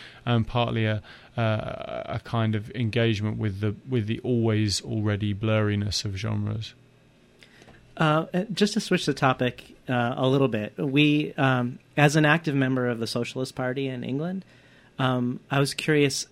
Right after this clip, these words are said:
Speaker 2: if socialism, I mean, our station is definitely a left-leaning station, and our listeners might be interested to know if socialism plays any sort of role in your world building. It, it's obvious to me as a reader that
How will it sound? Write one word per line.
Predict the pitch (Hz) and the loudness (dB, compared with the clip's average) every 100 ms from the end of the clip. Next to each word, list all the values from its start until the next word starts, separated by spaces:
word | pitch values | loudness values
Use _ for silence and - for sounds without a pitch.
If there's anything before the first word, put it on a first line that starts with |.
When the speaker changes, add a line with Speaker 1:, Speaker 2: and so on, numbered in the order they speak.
| - | 0
Speaker 2:
if | 135 - | 0 0
socialism, | - 135 135 135 127 120 120 113 117 - _ - - _ - | 0 2 2 0 -2 -2 -2 -4 -6 -12 _ -20 -20 _ -4
I | |
mean, | 127 139 | -2 2
our | 135 135 | 2 2
station | 135 131 127 | 2 2 0
is | 120 110 - | -2 -4 -6
definitely | - 120 120 120 117 | -8 0 0 0 -2
a | 110 | 0
left-leaning | 117 120 120 113 110 107 | -2 -2 -4 -2 -4 -4
station, | - 113 113 113 | -4 -4 -4 -4
and | 113 | -4
our | 113 | -2
listeners | 120 - 120 110 | -4 -4 -6 -4
might | 117 113 | -4 -4
be | |
interested | 117 110 - 117 | -6 -6 -6 -6
to | 117 | -4
know | 120 123 120 | -2 0 -2
if | 113 - | -4 -6
socialism | 120 113 123 113 117 | -6 -4 -4 -4 -6
plays | 110 123 120 110 - - - - - _ | -6 -4 -4 -4 -10 -20 -20 -20 -20 _
any | 131 131 | 0 0
sort | 123 131 | 2 0
of | 120 117 | 0 0
role | 120 120 120 | 2 2 0
in | 117 | -2
your | 113 | -2
world | 127 135 | 0 0
building. | 120 120 117 113 | 0 -4 -2 -4
It, | 120 - | -6 -8
it's | 143 | -8
obvious | - 151 147 135 | 0 4 4 4
to | - | 2
me | 135 | 2
as | 127 | 2
a | 123 | 2
reader | 120 123 120 | 2 2 2
that | 117 113 | 0 -2